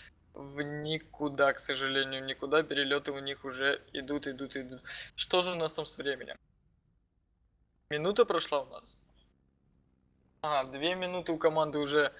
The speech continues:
позади. И тридцать секунд у них остаётся на то, чтобы выполнить это задание. Я надеюсь, что они сейчас прям соберутся и возьмут верх над этим зданием.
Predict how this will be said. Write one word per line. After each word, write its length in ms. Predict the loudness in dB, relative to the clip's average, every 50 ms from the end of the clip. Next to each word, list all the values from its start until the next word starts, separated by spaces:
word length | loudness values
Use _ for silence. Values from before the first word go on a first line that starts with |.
| -20 -20 -20 _ _
позади. 520 | 2 2 6 6 4 4 4 -2 -4 -4 -4 -8 -10 -20 -20 -20 -20 -18 -10
И 280 | -4 0 0 2 0 0
тридцать 320 | -2 -4 -4 -4 -2 -4
секунд 280 | -4 -4 -4 -6 -6 -4
у 40 | -4
них 200 | -6 -4 -2 -2
остаётся 440 | -2 2 2 2 2 2 0 0 -4
на 80 | -2
то, 140 | 0 0 -2
чтобы 340 | 0 -2 -2 -2 -2 -6 0
выполнить 600 | 0 0 2 2 -2 -2 -2 -4 -6 -6 -10 -8 _
это 440 | 4 4 4 4 4 0 -2 -2 -2 -6 -20 -20 -20 -20 -20 -16
задание. 680 | _ -8 2 2 2 4 4 4 2 2 2 -2 -4 0
Я 120 | 0 0
надеюсь, 340 | 0 -2 -4 -2 -2 -2 -2
что 160 | 0 0 0
они 160 | 0 0 -2 -6
сейчас 340 | -6 -4 0 0 0 0
прям 200 | 0 -6 -10 -8
соберутся 600 | -6 -6 -6 -2 -2 -2 0 0 -2 -2 -4 -8
и 320 | -8 -8 -6 -2 -2 -2 -2 -4 -2
возьмут 420 | -2 -2 -2 0 -4 -6 -6 -6
верх 320 | -2 0 0 0 0 -2 -4
над 200 | -4 -4 -4 -4
этим 280 | -6 -4 -6 -8 -8 -12 _ _ _ -20 _ -18
зданием. 640 | -18 -16 -14 -4 -2 -2 -2 -2 -4 -8 -10 -12